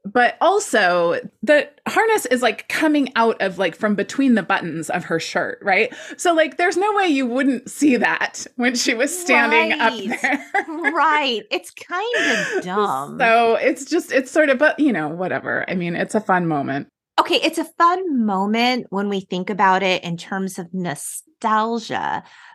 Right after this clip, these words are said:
Speaker 2: But if I were to watch it today for the first time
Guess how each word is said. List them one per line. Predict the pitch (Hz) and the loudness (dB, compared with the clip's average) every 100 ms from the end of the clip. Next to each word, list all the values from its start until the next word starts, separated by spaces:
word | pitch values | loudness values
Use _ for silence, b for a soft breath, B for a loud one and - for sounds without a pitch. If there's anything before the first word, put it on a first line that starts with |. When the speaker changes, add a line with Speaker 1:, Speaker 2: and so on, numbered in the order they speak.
| _ | _
Speaker 2:
But | 269 247 - - | 2 2 0 -8
if | 311 | 0
I | 277 339 | 2 2
were | 415 | 2
to | 415 | 2
watch | 226 254 - | 2 0 -2
it | |
today | - 233 151 147 165 | -12 -14 -10 -6 -6
for | 233 302 | -6 -10
the | |
first | 330 349 349 - | -6 -6 -6 -8
time | 381 392 | -6 -6